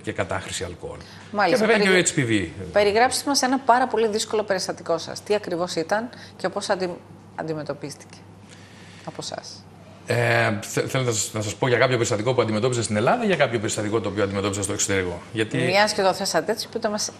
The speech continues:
Speaker 2: δύο περιστατικά. Ένα στην Ελλάδα και ένα στο εξωτερικό.
Speaker 1: Ε, στο εξωτερικό, θα σας πω, ήταν ένας πολύ εκτεταμένος, ε, ε, καρκίνος, ο οποίος αφορούσε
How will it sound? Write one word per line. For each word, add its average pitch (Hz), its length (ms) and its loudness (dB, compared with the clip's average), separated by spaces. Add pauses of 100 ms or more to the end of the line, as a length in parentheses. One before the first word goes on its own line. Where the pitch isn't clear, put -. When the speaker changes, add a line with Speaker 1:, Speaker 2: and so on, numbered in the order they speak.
(320)
Speaker 2:
δύο 180 340 6
περιστατικά. 135 680 2
Ένα 208 140 4
στην 175 160 -4
Ελλάδα 196 300 4
και 208 80 -2
ένα 202 100 -2
στο 185 120 -4
εξωτερικό. 139 480 -4 (1160)
Speaker 1:
Ε, 107 480 2 (1000)
στο - 240 2
εξωτερικό, 110 540 4
θα 156 60 4
σας 127 140 -4
πω, 165 160 4
ήταν 156 220 4
ένας 147 260 -2 (140)
πολύ 120 360 2
εκτεταμένος, 107 840 -2
ε, 92 560 -2 (260)
ε, 92 40 -6
καρκίνος, 131 540 -4
ο 120 60 4
οποίος 110 460 -2
αφορούσε 104 600 -2